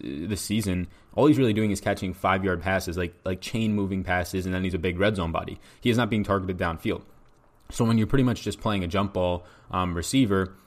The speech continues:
it's very easy to shut <laughs> that receiver down because you know what they're going to do. Well, they're gonna just be running post, or they're gonna be running just curl routes, and then in the red zone, they might just post some fades. Like, it, it's not anything that's too challenging, as opposed to a guy like Kenny Golladay, who can burn you at all parts of the field. So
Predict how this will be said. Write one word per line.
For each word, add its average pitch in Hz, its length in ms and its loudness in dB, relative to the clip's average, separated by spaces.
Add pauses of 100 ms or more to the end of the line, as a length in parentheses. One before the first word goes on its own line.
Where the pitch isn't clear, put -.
(180)
it's 101 240 -2
very 101 220 4
easy 107 300 0
to 95 60 0
shut 98 240 -4
<laughs> - 80 -2
that - 120 0
receiver 104 360 -2
down 123 220 0
because 104 240 -2
you 104 60 -2
know 95 100 0
what 90 80 -4
they're 92 100 -4
going 87 200 -4
to 101 80 -4
do. 107 240 0 (280)
Well, 101 120 -4
they're 101 220 -6
gonna 98 160 0
just 92 160 -6 (340)
be 101 160 0
running 95 300 0
post, - 400 -2
or 98 160 0
they're 101 100 0
gonna 101 100 0
be 98 120 0
running 95 240 -2
just 92 160 -8
curl 107 200 2
routes, 87 300 0
and 92 80 -4
then 90 100 -4
in 90 60 -4
the 90 80 -4
red 104 140 0
zone, 92 140 -2
they 90 60 -2
might 87 140 -4
just 90 220 -8
post 92 240 -4
some 90 120 -6
fades. 87 360 -4
Like, 85 140 -4
it, 90 80 -2
it's - 260 -4
not 101 340 0 (320)
anything 104 320 -2
that's 95 160 -4
too 98 160 -4
challenging, 98 500 -2
as 90 120 -2
opposed 92 300 -4
to 95 80 -2
a - 20 -2
guy 87 100 0
like 87 140 -2
Kenny 85 200 -6
Golladay, 90 360 0
who 87 100 -4
can 87 180 -6
burn 87 220 -2
you 85 120 -4
at 82 140 -6
all 87 200 0
parts 87 340 -4
of 87 80 -6
the 82 60 -8
field. 82 340 -4
So 87 320 0